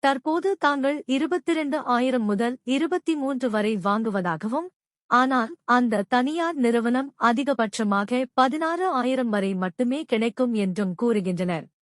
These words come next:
கரோனா காலத்தில் முன் கள வீரர்கள் என்று அவர்களை போற்றிய அரசு, ஆனால் தற்போதே கிள்ளு கீரையாக நினைப்பாதக கூறுகின்றனர். சமூக நீதி அரசு என்று பேசும் திமுக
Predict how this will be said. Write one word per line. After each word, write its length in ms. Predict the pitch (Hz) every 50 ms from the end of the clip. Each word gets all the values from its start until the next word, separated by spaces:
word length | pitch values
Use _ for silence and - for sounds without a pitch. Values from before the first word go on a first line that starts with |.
| _ _ _ _ _ _ _ _ _ _ _ _ _ _ _ -
கரோனா 460 | 277 277 285 311 339 370 381 370 381 381
காலத்தில் 540 | - 277 247 247 247 262 233 - 285 294 311 -
முன் 260 | 233 226 247 269 285 277 -
கள 320 | - 254 254 269 302 339
வீரர்கள் 460 | 330 277 269 269 254 254 226 262 262 233
என்று 360 | 202 220 214 220 214 190 254 254 247 - _
அவர்களை 460 | - 233 233 226 247 240 233 233 240 226
போற்றிய 440 | - - 240 254 - - 277 285 302 247
அரசு, 340 | 202 196 208 202 - 254 262 320 359 _
ஆனால் 420 | - 214 233 247 254 226 196 170 170 _ _
தற்போதே 560 | - 247 240 247 220 - 277 294 285 254 294 339 359 _ -
கிள்ளு 320 | - 294 320 320 349 381 381
கீரையாக 640 | - 277 277 262 254 254 247 240 220 226 - 262 262 247 - 214
நினைப்பாதக 760 | 214 233 247 285 320 - 262 247 254 247 254 233 254 262 262 -
கூறுகின்றனர். 720 | - 240 233 214 208 180 190 180 180 180 175 175 165 - - _ _ _ _ _ _ _ _ _ _ _ _ _ _ _ _ _ -
சமூக 540 | - - - 294 302 339 370 392 349 392 381
நீதி 320 | 320 285 294 311 262 320 320
அரசு 400 | - 233 247 254 240 - - 277 277 220
என்று 280 | 220 226 226 196 226 208
பேசும் 460 | - 214 220 240 - - 269 254 247 - -
திமுக 360 | - 294 320 320 339 269